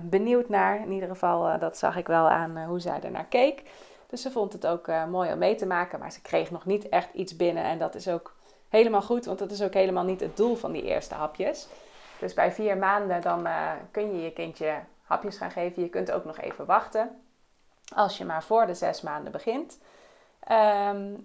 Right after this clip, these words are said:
maar, ehm, bij vier maanden kun je dus eventueel starten. Maar het gaat dan nog helemaal niet om de hoeveelheid die je kindje binnenkrijgt. Want het is nog geen vervanging voor melk. Eh, sterker nog, je wilt ook echt niet dat het ten koste gaat van de melk.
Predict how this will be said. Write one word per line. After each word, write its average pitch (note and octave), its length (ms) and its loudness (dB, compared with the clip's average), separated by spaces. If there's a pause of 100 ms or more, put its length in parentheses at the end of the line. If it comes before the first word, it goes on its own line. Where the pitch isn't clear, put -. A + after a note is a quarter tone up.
(180)
maar, F3+ 280 -4
ehm, E3+ 300 -6
bij E3+ 160 0
vier F#3 240 -4
maanden E3 260 -8
kun A3 180 -4
je G3 100 -4
dus D#3+ 140 -10
eventueel E3 440 -8
starten. A3+ 360 0
Maar F3 100 -4
het - 80 -12
gaat F#3 180 -2
dan F#3 100 -4
nog F3 160 -10
helemaal G3+ 460 0
niet F#3+ 340 -4
om F#3 180 -6
de F3+ 80 -8
hoeveelheid F#3 640 0
die F3 120 -6
je E3+ 80 -8
kindje E3+ 280 -8
binnenkrijgt. F#3+ 500 -2
Want F3+ 140 -8
het F3 120 -10
is F3+ 120 -8
nog F3+ 160 -10
geen F#3 240 0
vervanging G#3 600 0
voor F#3+ 140 -2
melk. D#3+ 380 0 (720)
Eh, F#3+ 240 -2
sterker A3 380 8
nog, - 140 -2
je F#3 160 0
wilt C4 320 8
ook C#4 140 4
echt - 260 -2
niet C4 340 -6
dat A3+ 300 4
het - 140 -4
ten G3+ 160 -2
koste A#3 280 -2
gaat G#3 220 -6
van G3+ 160 -6
de G3 60 -8
melk. F#3+ 340 -4